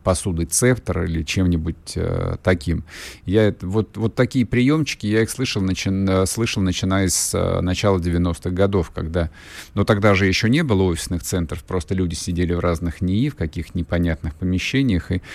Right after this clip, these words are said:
бродячие торговцы всевозможным товаром, они прям вот стучали в дверь или не стучали, заходили и начинали примерно так: "Здравствуйте, с праздником вас! У нас для вас есть уникальное предложение". И вот,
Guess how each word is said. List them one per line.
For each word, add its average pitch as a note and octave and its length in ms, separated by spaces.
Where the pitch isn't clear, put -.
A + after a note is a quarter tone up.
бродячие G#2 680
торговцы F#2+ 560
всевозможным F#2 640
товаром, G2+ 480
они F2 240
прям F2+ 320
вот D#2+ 180
стучали F2 440
в E2 80
дверь A2 260
или D#2 100
не D#2 140
стучали, G#2+ 460
заходили E2+ 540
и E2+ 40
начинали F#2+ 380
примерно F2 360
так: - 220
"Здравствуйте, C3 680
с - 80
праздником E2+ 680
вас! E2 240
У B2 100
нас A2+ 240
для F#2 160
вас E2+ 220
есть C#3+ 340
уникальное A#2 680
предложение". E2+ 840
И D#3+ 280
вот, G2+ 240